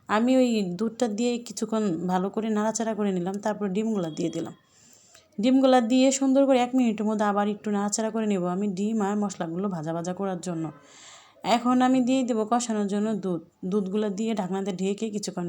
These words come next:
রেখে দেবো। দুধ দিয়ে ঢাকনা দিয়ে ঢেকে কিছুক্ষণ রেখে কষিয়ে নেব। কষানোটা শেষ হলে ঢাকনাটা তুলে আবার ঝোলের জন্য কিন্তু আমি কোনো পানি ইউজ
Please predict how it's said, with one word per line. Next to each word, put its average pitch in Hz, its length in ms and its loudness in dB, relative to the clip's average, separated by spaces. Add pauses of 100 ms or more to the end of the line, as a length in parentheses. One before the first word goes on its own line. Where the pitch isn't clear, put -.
রেখে - 240 -10
দেবো। - 140 -14 (880)
দুধ 233 280 2
দিয়ে 262 200 4
ঢাকনা 240 280 4
দিয়ে 247 180 6
ঢেকে 240 280 0
কিছুক্ষণ 240 320 -4 (100)
রেখে 240 300 0
কষিয়ে 233 380 0
নেব। 208 120 -2 (120)
কষানোটা 214 500 -2
শেষ 220 180 0
হলে 208 200 -4
ঢাকনাটা 185 320 -6 (100)
তুলে 214 240 -2 (720)
আবার 208 240 6
ঝোলের 190 300 2
জন্য 254 140 2 (100)
কিন্তু 233 140 0 (120)
আমি 208 160 2
কোনো 226 120 0 (100)
পানি 233 200 2 (100)
ইউজ 180 180 0